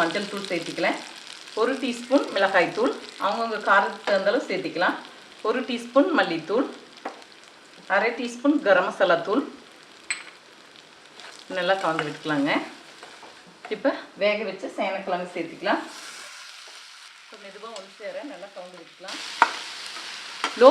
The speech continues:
ஃப்ளேம்லயே ஒரு ரெண்டு நிமிஷம் இருக்கட்டுங்க. உப்பு காரமெல்லாம் பிடிக்கட்டும். இப்ப பொரியல் தயாராயிடுச்சுங்க. இறக்கி வச்சுக்கலாம். இப்ப அருமையான சுவையில தேங்காய் சாதம், அதற்கேற்ற மாதிரியே சேனக்கிழங்கு மசாலா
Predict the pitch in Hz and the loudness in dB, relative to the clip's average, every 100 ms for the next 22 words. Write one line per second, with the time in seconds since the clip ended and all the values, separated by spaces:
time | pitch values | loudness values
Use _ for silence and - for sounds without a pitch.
0 | 349 269 247 226 254 202 180 185 190 208 | 10 6 6 8 8 6 4 0 -4 0
1 | 208 - 175 175 214 220 - 233 190 185 | 0 2 -2 2 2 2 0 8 8 8
2 | 196 196 160 170 - 180 285 - - - | 4 2 -2 -4 2 2 2 0 -10 -10
3 | - - - - - - - - - - | -12 -14 -20 -20 -20 -20 -20 -20 -20 -20
4 | - - - - - _ _ - - - | -20 -20 -20 -20 -20 _ _ -20 -20 -14
5 | 247 247 330 233 220 226 220 170 190 196 | -6 -4 4 6 6 4 6 8 8 6
6 | 165 - 175 233 - 175 151 - 170 233 | 2 -2 2 4 2 0 -6 -2 4 4
7 | 349 - - 226 269 - 202 196 208 214 | 4 -8 -10 -2 2 4 4 2 0 0
8 | 262 330 - 190 180 160 202 - - - | 2 0 -2 -2 0 2 2 0 -10 -20
9 | - - 220 277 339 - 233 196 - 277 | -2 4 8 8 6 2 4 6 6 4
10 | 180 185 185 202 - 277 240 190 208 269 | 4 2 2 0 4 4 6 4 2 2
11 | 233 208 247 269 240 214 214 262 - - | -2 0 2 2 0 0 0 2 2 4
12 | 214 | 6